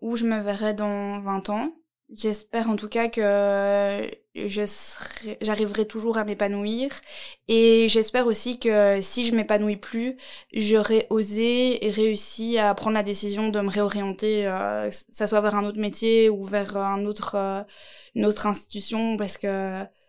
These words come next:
ça me frustrait trop. J'ai l'impression parfois de travailler avec des collègues qui ont besoin de changement, mais qui ont peur du changement ou qui arrivent pas à changer. Et j'espère que je me retrouverai jamais dans cette situation.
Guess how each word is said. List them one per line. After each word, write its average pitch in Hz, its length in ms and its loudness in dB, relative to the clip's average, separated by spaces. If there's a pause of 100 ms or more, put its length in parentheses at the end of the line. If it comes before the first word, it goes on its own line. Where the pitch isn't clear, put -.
(340)
ça - 140 0
me 214 80 2
frustrait - 440 -4
trop. - 300 0
J'ai 226 80 2
l'impression 208 380 0
parfois 220 280 0
de 220 60 -6
travailler 214 300 2
avec 208 220 2
des 196 140 0
collègues 220 340 2 (140)
qui 208 260 -4
ont 202 120 -2
besoin 208 220 4
de 220 60 4
changement, 220 580 2
mais 202 360 0
qui - 120 -8
ont 196 140 -4
peur 226 220 4
du 226 80 2
changement 220 520 0
ou 208 60 -2
qui 208 120 -4
arrivent 196 240 -6
pas 220 120 4
à 220 80 4
changer. 214 380 4
Et 202 40 4
j'espère 202 320 -2
que 220 60 -4
je 202 80 -4
me 196 80 -4
retrouverai 202 320 -8
jamais 208 220 -4
dans 208 100 -4
cette 202 160 -8
situation. 214 500 -4